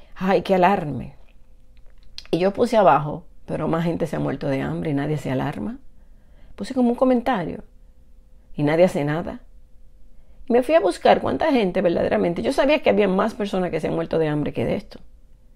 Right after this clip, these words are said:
Y nadie se preocupa ni obliga a nadie a nada. ¿Por qué no obligan a todo el mundo a dar dinero para ayudar y a los ricos?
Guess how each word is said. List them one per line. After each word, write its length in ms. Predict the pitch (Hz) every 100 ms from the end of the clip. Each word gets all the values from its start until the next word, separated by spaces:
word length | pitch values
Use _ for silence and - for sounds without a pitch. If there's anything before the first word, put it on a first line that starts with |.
| - - -
Y 100 | 139
nadie 360 | 135 143 156 147
se 160 | 143
preocupa 440 | - 131 - 185 143
ni 120 | 139
obliga 340 | 123 139 151
a 40 | 135
nadie 260 | 139 143
a 20 |
nada. 360 | 131 175 170 151 - - - - - - - - -
¿Por 140 | - 220
qué 100 | 311
no 80 |
obligan 240 | 302 294 262
a 80 | 220
todo 160 | 233
el 80 | 214
mundo 240 | 208 202
a 60 | 175
dar 280 | 170 170 -
dinero 480 | 156 139 139 139 147 - - - -
para 140 | 170
ayudar 520 | 165 170 165 175 175 - - -
y 80 | 170
a 60 | 160
los 220 | 143 -
ricos? 840 | 165 240 247 185 180 139 - -